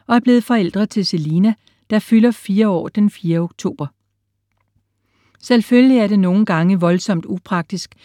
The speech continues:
at jeg sidder i kørestol, men vi har delt opgaverne mellem os i det daglige," fortæller Christina, der giver sin sportstrænede krop grunden til, at hun er nået så langt, som hun er, for hun går stadig til genoptræning.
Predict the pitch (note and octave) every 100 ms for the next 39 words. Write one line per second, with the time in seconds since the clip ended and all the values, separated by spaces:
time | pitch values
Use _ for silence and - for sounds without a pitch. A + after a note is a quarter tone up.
0 | - _ G3+ F#3+ G#3+ - G#3+ G3+ F3+ -
1 | F3 F#3 - D#3 - _ _ _ _ -
2 | A3 A3 A3 G#3+ B3+ B3+ - F3 - G#3
3 | F#3+ F3+ E3+ F#3 A3+ G#3+ F#3+ - - E3+
4 | D#3+ D#3 F3+ G3+ G3 - _ - B3 G3+
5 | F3 - F#3 E3 F3+ F3 G#3+ - _ _
6 | _ _ _ _ _ _ - A#3 - C4+
7 | C4 C4 B3 - G#3 A3 - A3+ G3+ F#3
8 | F3 - A3 - F#3+ F#3 G#3 G3+ G#3 G#3
9 | - _ - A3 B3 A#3+ A3 F3+ - -
10 | G3 F3+ E3+ - G#3+ G3+ G3 D#3 D#3 -
11 | _ _ _ _ A3 G#3+ G#3+ G#3+ - F#3+
12 | F#3 A3+ - G#3+ F3+ F3+ - - D#3 D3+
13 | D3+